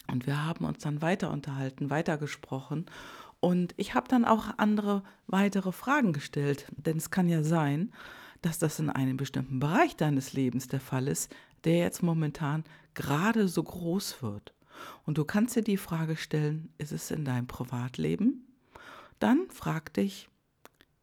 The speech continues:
wie fühlst du dich in deinem Privatleben gerade? Bist du auf der Skala von eins bis zehn irgendwo in der Mitte? Und ich kann dir sagen,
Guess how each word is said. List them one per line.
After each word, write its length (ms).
wie 120
fühlst 320
du 40
dich 220
in 120
deinem 200
Privatleben 800
gerade? 500
Bist 240
du 140
auf 160
der 140
Skala 560
von 260
eins 440
bis 260
zehn 400
irgendwo 420
in 140
der 120
Mitte? 440
Und 220
ich 160
kann 220
dir 160
sagen, 420